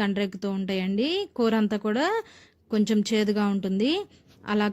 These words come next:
కాకుండా ఉండాలంటే ఇలా ట్రై చేయండి. మనం వంకాయలను కోసేటప్పుడు ఈ విధంగా ఉప్పు నీళ్ళల్లో వేస్తూ ఉంటాం కదండి. ఆ ఉప్పు నీళ్ళల్లోనే ఒక పావు గ్లాస్ అన్ని పాలు వేసుకోవాలి, పచ్చి పాలేనండి. ఈ పాలు వేసి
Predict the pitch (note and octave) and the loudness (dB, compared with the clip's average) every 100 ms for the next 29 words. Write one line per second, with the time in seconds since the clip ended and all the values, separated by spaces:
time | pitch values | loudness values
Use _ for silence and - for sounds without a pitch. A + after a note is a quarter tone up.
0 | G#3+ G#3+ A3 A3 G#3+ G#3 G#3 G3+ G3+ A#3 | 0 0 2 2 4 2 2 2 2 2
1 | G#3 G3 G3+ G3 G#3 G3 G3 G3 A3+ A3+ | 2 2 0 0 0 -2 0 2 4 4
2 | G#3+ C#4+ D#4 _ _ - A3 G#3 B3 B3 | 4 2 -2 _ _ -8 -4 2 6 8
3 | B3 A3+ A3+ A3 A3+ A3 G#3 A3 C4 B3+ | 8 6 4 6 4 4 2 2 2 2
4 | A3 A3+ A#3 A3 A#3 A#3 A#3 A3+ G#3+ A#3+ | 2 0 0 -2 -2 -2 0 0 -2 -2
5 | E4 G#4+ D#4 A3+ A3 A#3 A3 A3 G#3+ G3+ | -2 -2 0 -2 0 2 2 2 2 2
6 | G#3 G#3 A#3+ A#3 A3 - B3 B3 A#3+ A3 | 2 4 4 4 4 4 4 6 4 4
7 | A3 A3+ C#4+ G#4+ - - - _ A3+ G#3+ | 4 4 4 2 -4 -20 -20 _ -6 0
8 | B3 A#3 A3+ A#3 A3+ A3+ A3+ B3+ F4+ A4+ | 2 4 4 2 0 0 2 2 2 0
9 | F4 C4 _ _ _ - A3+ A#3 A3+ G#3+ | -2 -8 _ _ _ 0 2 4 2 0
10 | - A3 A3+ A3+ A3+ - - A3+ A3 G#3 | 2 2 2 2 0 2 2 2 4 4
11 | G#3 A#3 D#4+ C4 G#3+ A#3 A#3 A#3+ A3 A3 | 4 4 4 4 4 2 4 4 2 0
12 | D4 | 0